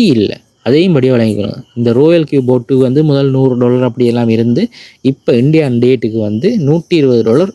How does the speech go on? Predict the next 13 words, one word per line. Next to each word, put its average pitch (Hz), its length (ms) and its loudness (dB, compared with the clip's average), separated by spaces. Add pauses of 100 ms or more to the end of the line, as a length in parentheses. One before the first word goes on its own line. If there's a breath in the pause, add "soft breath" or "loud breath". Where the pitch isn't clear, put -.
இயருக்குரிய 139 640 0
ஸ்-, 156 200 -10
வேலை. 120 260 -2 (460 loud breath)
இது 127 180 0
வேலை 156 300 2
வாங்குறதுக்கு 135 500 0
நாங்க 131 200 -2
நூற்றி 147 260 0
இருபது 127 220 2
டாலர் 139 260 2
அதுக்கு 127 220 0
பே 123 180 -2
பண்ணணும். 107 460 -2